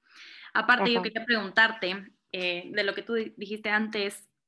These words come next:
Speaker 1: la verdad, esto de sentirte juzgada, o yo sé que la gente a veces no lo hace con intención, pero que te cuestionan estas decisiones que
Speaker 2: Mm.
Speaker 1: vas tomando en el camino, porque no es el camino que tú habías elegido cuando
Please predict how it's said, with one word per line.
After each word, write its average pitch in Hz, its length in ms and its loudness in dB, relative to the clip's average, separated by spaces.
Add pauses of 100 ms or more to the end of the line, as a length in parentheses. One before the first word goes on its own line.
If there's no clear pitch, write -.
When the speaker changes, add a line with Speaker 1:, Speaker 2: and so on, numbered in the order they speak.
(260)
Speaker 1:
la 196 180 2
verdad, 190 340 4
esto 214 220 -2
de 214 60 -2
sentirte 185 720 -2
juzgada, 214 640 6
o - 160 -6 (260)
yo 302 200 0
sé 330 120 0
que 320 80 0
la 254 80 0
gente 247 160 2
a 233 40 2
veces 233 160 -2
no 220 120 2
lo 208 80 2
hace 208 160 -4
con 214 120 -4
intención, 180 500 -6
pero 175 160 -6
que 185 100 -10
te 180 120 -10
cuestionan 180 600 -2 (360)
estas 214 260 2
decisiones 196 380 0
que 202 80 -2
Speaker 2:
Mm. 185 40 2
Speaker 1:
vas 180 140 -2
tomando 180 240 -4
en 175 80 -2
el 170 100 -2
camino, 175 380 -4
porque 175 240 -4
no 185 240 -2
es 185 160 -4
el 185 100 -6
camino 175 360 -4
que 170 100 -6
tú 170 200 -4
habías 165 240 -2
elegido 165 500 -4
cuando - 320 -12